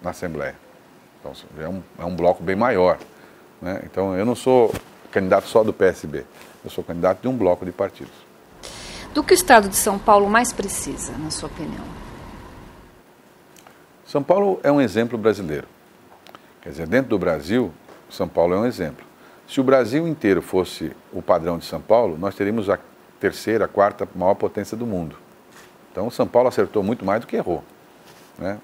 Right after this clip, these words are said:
Speaker 1: É, o governador Alckmin e todos os governos que passaram foram muito equilibrados, né? Então, é um, um estado,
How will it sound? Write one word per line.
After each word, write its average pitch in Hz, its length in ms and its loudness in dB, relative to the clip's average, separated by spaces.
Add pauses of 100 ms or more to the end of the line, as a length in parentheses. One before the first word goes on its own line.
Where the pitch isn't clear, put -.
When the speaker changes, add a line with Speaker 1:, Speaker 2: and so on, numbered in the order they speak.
(480)
Speaker 1:
É, 76 520 -6 (180)
o 82 40 -12
governador 82 520 -4
Alckmin 87 440 2
e - 20 -14
todos 101 300 -2
os 82 100 -8
governos 82 320 -4
que - 60 -20
passaram 87 580 0 (400)
foram 104 180 -2
muito 117 180 -2
equilibrados, 98 840 -2 (260)
né? 87 160 -10
Então, 104 220 -2
é 117 60 0
um, 113 460 -4
um 98 40 -8
estado, 107 560 -2